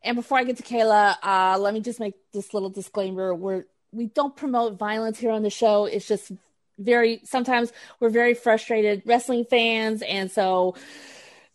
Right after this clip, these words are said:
whew, so sometimes we gotta let it out a little bit.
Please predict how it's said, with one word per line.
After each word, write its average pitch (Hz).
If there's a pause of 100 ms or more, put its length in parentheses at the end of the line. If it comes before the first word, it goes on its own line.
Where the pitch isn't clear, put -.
(140)
whew, 359 (580)
so 208
sometimes 226
we 214
gotta 190
let 170
it 160
out 151
a 151
little 147
bit. 156